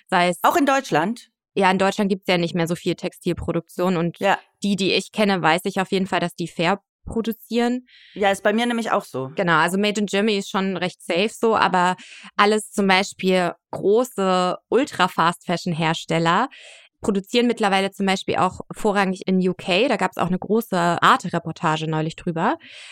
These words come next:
Speaker 1: weil natürlich für die das super praktisch ist, wenn die Lieferwege kurz sind. Und je kürzer die Lieferwege, desto schneller können sie das Produkt wieder an die KundInnen bringen. Und da ist eben rausgekommen, dass da auch, ja,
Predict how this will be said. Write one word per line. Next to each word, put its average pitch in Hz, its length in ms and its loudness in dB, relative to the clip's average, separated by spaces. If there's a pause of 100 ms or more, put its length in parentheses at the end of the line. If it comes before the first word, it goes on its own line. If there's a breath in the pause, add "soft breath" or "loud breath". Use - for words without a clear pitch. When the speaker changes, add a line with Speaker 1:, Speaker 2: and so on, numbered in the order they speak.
(100)
Speaker 1:
weil 185 380 2
natürlich 208 480 0
für 185 100 0
die 202 140 0
das 226 160 0
super 208 240 -2
praktisch 247 380 -4
ist, - 160 -8
wenn 185 100 0
die 180 100 0
Lieferwege 170 560 -2
kurz - 420 -6
sind. 208 360 -4 (640 loud breath)
Und 190 560 0
je 180 160 0
kürzer 226 320 -2
die 185 120 -2
Lieferwege, 180 600 0
desto 185 240 -4
schneller 202 400 0
können 190 240 -2
sie 180 80 -4
das - 140 -8
Produkt 190 380 -6
wieder 175 160 -2
an 156 80 -2
die 165 80 -6
KundInnen 170 540 -4
bringen. 170 380 -4 (360 loud breath)
Und 180 140 -4
da 175 120 4
ist 196 100 -4
eben 202 220 0
rausgekommen, 202 560 0
dass 190 140 -2
da - 180 0
auch, 196 220 2
ja, 196 380 0